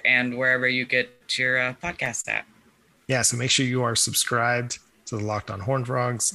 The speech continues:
Speaker 2: the Locked On Pokes, and the Locked On Sooners podcast, wherever you get your podcasts. Make sure you check out the Locked On Big twelve podcast with our guy Josh Neighbors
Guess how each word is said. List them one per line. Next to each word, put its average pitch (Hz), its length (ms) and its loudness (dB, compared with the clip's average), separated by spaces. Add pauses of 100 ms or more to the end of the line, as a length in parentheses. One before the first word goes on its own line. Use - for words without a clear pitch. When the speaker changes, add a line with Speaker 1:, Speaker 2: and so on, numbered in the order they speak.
Speaker 2:
the 101 120 -8
Locked 98 260 -6
On 98 140 -8
Pokes, 120 440 -2
and 104 80 -8
the 107 60 -6
Locked 107 240 -4
On 104 100 -8
Sooners 123 300 -2
podcast, 113 520 0
wherever 113 400 -4
you 110 140 -4
get 113 160 -6
your 98 80 -8
podcasts. 123 880 -2
Make 127 120 0
sure 143 100 2
you 139 100 0
check 143 220 2
out 139 80 0
the 131 80 0
Locked 135 220 2
On 135 100 0
Big 135 140 -4
twelve 120 280 -2
podcast 113 420 -2
with 117 100 -4
our 120 80 -2
guy 117 200 0
Josh 113 320 0
Neighbors 120 520 0